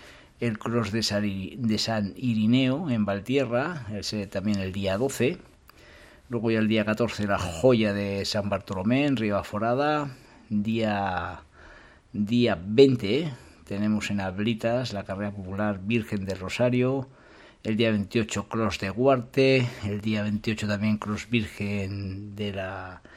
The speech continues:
de la Barda en Fitero. Eh, y el día veintiocho el cross de Eugi, en,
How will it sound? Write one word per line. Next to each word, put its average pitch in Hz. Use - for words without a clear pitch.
de 107
la 98
Barda 123
en 117
Fitero. 147
Eh, 104
y 107
el 101
día 113
veintiocho 110
el 131
cross 120
de 135
Eugi, 113
en, 165